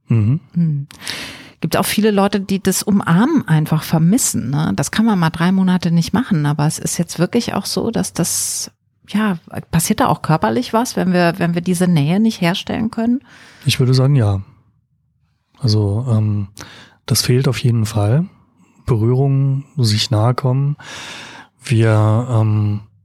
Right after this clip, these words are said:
Speaker 1: haben ja durch die Entfernung auch die Möglichkeit, so die Nähe zu einer Person zu regulieren. Also ich habe ja meinen, meinen persönlichen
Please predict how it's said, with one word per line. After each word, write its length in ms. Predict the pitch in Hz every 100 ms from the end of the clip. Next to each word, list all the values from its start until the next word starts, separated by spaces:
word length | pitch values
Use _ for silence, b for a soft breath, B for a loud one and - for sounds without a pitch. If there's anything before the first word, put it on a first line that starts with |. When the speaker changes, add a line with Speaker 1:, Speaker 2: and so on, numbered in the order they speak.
| _ _ - _ -
Speaker 1:
haben 240 | 110 117
ja 100 | 104
durch 300 | 107 - 113
die 100 | -
Entfernung 540 | 110 - 117 127 120
auch 120 | 117 104
die 120 | 117
Möglichkeit, 580 | 117 120 113 - 107 107
so 240 | - 107
die 280 | 101 107 110
Nähe 260 | 110 113 117
zu 160 | -
einer 180 | 120 113
Person 360 | 104 107 120 120
zu 120 | 113
regulieren. 540 | 107 104 120 120 95
Also 160 | 95 101
ich 120 | 101
habe 100 | 107
ja 80 | 104
meinen, 340 | 104 104 101
meinen 200 | 104 101 101
persönlichen 800 | 113 104 107 104 - 104 104